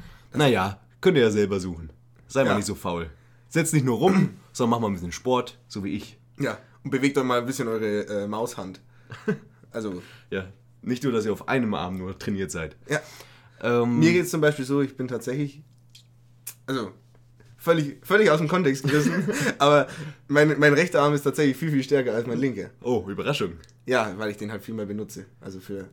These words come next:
Speaker 2: alles.
Speaker 1: Für alles, ja. Für alles, alles.
Speaker 2: Ja, für alles. Ich bin halt Rechtshänder.
Speaker 1: Ach so.
Speaker 2: Ja.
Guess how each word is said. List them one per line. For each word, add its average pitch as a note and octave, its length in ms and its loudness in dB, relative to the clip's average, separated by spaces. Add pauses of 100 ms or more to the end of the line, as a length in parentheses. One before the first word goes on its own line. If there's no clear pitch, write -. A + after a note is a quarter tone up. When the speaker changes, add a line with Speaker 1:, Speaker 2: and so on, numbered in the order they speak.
Speaker 2:
alles. - 360 -14 (180)
Speaker 1:
Für - 180 -12
alles, E2+ 240 -10
ja. E2 160 -10 (680)
Für - 240 -14
alles, F2+ 360 -12
alles. E2 380 -18 (240)
Speaker 2:
Ja, G#2+ 140 -16 (180)
für - 160 -18
alles. E2+ 180 -18 (1160)
Ich - 100 -20
bin C#3+ 120 -4
halt C3 140 -2
Rechtshänder. G2 480 -10 (360)
Speaker 1:
Ach - 80 -14
so. F#2 320 -12 (1000)
Speaker 2:
Ja. - 80 -20